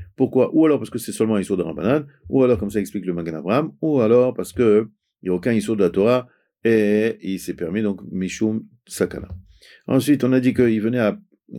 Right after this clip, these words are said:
cacher la, le placenta, donc on a le droit de faire ça, bien que c'est une forme de sgoula, c'est pas quelque chose de naturel, c'est permis. Et aujourd'hui, si maintenant la femme n'y croit pas dans cette sgoula,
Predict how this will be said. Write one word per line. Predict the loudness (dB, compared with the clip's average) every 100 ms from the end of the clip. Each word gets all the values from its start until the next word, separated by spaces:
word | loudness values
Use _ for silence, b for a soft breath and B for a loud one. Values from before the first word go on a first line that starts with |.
| -4
cacher | -2 2 2 2 0 _ _ _ _ _ _ _
la, | -2 0 2 0
le | 0 0
placenta, | -2 0 2 2 0 -2 B B B B _ _
donc | -4 -2
on |
a | 0
le |
droit | 2 2
de |
faire | 0 -2 -4
ça, | -4 0 0 -2 -10 _ _ _
bien | 0 0
que | 0
c'est | -2 -2
une | -2
forme | -2 -2 0
de |
sgoula, | -2 -2 2 2 2
c'est | -2
pas | -8
quelque | -4
chose | -4 -2
de |
naturel, | 2 0 0 2 2 0 b b b
c'est | -6 2 4 4 2 0
permis. | -2 0 0 0 -2 -14 _ _ _
Et | 2
aujourd'hui, | 4 4 6 6 6 6 2 -4
si | -12 -2 0
maintenant | 2 2 2 2 0 b b b
la | -4 0
femme | 2 0 0
n'y |
croit | -2 -2 0
pas | 0 0
dans | -4
cette | -8 -10
sgoula, | -10 -2 2 0 -2